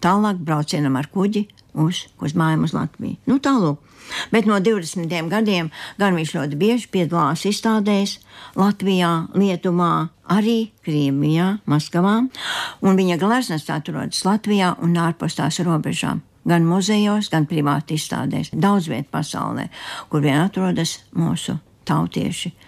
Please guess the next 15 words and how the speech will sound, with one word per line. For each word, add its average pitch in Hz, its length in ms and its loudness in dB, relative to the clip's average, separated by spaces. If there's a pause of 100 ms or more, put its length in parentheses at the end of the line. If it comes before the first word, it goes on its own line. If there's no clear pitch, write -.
(340)
kas - 220 -2
emigrējuši 170 580 2
faktiski 156 440 -6
pēc 165 260 -4 (180)
Otrā - 300 -4
pasaules - 460 -6
kara. 190 200 -6 (400)
Un 220 80 6
mūsu 240 360 0
Nacionālajā 170 880 0
mākslas 156 340 0
muzejā 156 320 0 (220)
arī 170 340 2
Jaunsurviņa 165 640 0
gleznas. 160 480 0